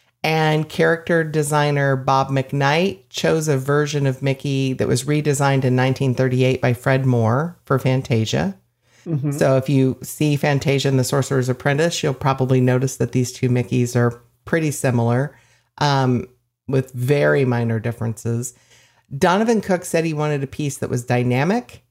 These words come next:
Speaker 1: but it also kept that watercolor look because, as he said, quote,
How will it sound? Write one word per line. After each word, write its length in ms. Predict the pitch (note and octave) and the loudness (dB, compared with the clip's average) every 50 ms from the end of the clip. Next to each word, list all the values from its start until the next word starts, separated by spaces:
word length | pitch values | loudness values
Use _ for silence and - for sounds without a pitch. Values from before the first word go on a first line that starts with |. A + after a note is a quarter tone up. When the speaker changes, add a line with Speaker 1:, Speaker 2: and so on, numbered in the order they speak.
| _ _ | _ _
Speaker 1:
but 160 | - D#3+ D#3+ | -2 0 2
it 120 | D3+ - - | 2 2 2
also 340 | - E3+ F#3+ F#3 - F3+ D#3+ | 0 -2 -2 -2 -2 -2 -2
kept 300 | - - - E3 - - | -2 -2 -4 -6 -2 0
that 220 | D3+ C3 A#2 - | 0 0 0 0
watercolor 680 | A2+ A#2 A#2+ B2+ C#3+ D#3+ D#3+ - - F#3 F3 F3 E3+ E3+ | 0 0 0 2 0 -2 -4 -4 -2 -2 0 0 0 0
look 360 | E3+ F3 F3+ F#3 F#3 - - - _ _ _ _ _ _ _ _ _ _ _ _ | 0 0 -2 -2 -2 -6 -14 -20 _ _ _ _ _ _ _ _ _ _ _ _
because, 480 | C#3+ C#3 - - D3 C#3+ C#3 C3 C3 | -8 -8 -4 -2 0 0 0 0 0
as 140 | C3+ C3 - | 0 -2 -2
he 180 | - E3 E3+ F3 | -2 -4 -4 -4
said, 560 | F3 - C#3 C3+ B2+ B2 B2 A#2+ A#2+ - - | -2 -2 0 0 2 2 2 0 -2 -4 -10
quote, 520 | - - D#3+ D#3 D3+ D3 D3 C3 - - | -4 -2 0 2 2 2 2 0 -2 -6